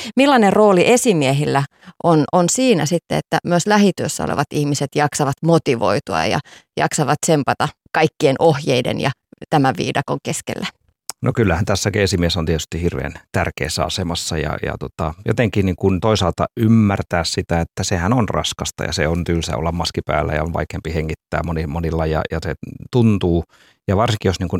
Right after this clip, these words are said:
Speaker 2: itse, ö, jos jotenkin itse ajattelee, että minä en nyt en ole mitään riskiryhmää ja vaikka mitä, niin kuin, mitä mäkin kuulen tuolla, että niin kuin monet kokee, että tää on niin kuin jotenkin liioiteltua ja muuta, mutta,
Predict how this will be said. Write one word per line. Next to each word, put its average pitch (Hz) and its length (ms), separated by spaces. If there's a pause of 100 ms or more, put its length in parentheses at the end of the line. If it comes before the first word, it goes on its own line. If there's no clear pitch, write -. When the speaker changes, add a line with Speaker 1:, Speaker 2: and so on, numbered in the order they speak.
Speaker 2:
itse, - 400 (880)
ö, 80 180 (560)
jos - 120
jotenkin 95 380
itse - 240
ajattelee, 82 480
että 82 200
minä 87 260
en 90 60
nyt 85 140
en 85 120
ole 87 100
mitään 82 240
riskiryhmää 85 600
ja 85 80
vaikka 82 260
mitä, 82 220
niin 76 100
kuin, 80 100 (120)
mitä 90 240
mäkin 90 260
kuulen 87 320
tuolla, 71 200
että - 140
niin 82 60
kuin 92 100
monet 92 240
kokee, 92 200
että 82 80
tää 85 120
on 82 60
niin 85 80
kuin 85 80
jotenkin 82 300 (160)
liioiteltua 82 680
ja 80 120
muuta, 87 380
mutta, 85 380